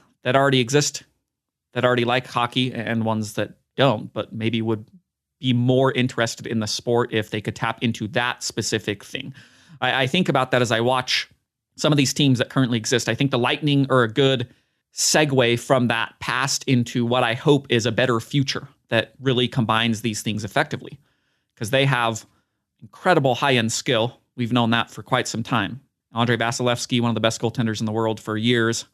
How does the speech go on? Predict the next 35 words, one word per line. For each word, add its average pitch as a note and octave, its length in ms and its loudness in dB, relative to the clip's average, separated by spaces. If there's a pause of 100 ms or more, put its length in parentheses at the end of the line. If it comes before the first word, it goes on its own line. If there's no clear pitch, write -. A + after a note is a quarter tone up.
(280)
Uh, G#2+ 260 -8 (200)
just - 320 -4
the A#2+ 80 -6
talent C#3 400 2
on A#2 220 0
their G#2+ 120 4
roster, A2 600 -2
whether G#2+ 240 -2
it's G2 80 -8
Victor A2+ 240 -6
Hedman A2 500 0
or G#2+ 60 -6
Steven A2 300 -6
Stamkos G#2+ 640 -4
or G#2 160 -10
Nikita A2+ 380 -10
Kucherov A#2+ 560 2
or A2 100 -4
Brayden A2 340 -2
Point, B2 220 -2
there's A2 140 -6
so C3 340 2
many A#2 240 2
high-level A2+ 600 -2
players, B2 420 0 (160)
but G3+ 160 0
they've F3+ 180 4
also D3 440 4
found C#3 420 2
a A#2 60 2
way A#2 320 2
to B2 200 -2
combine A#2+ 440 0
that G#2+ 240 -2
with G#2+ 260 -4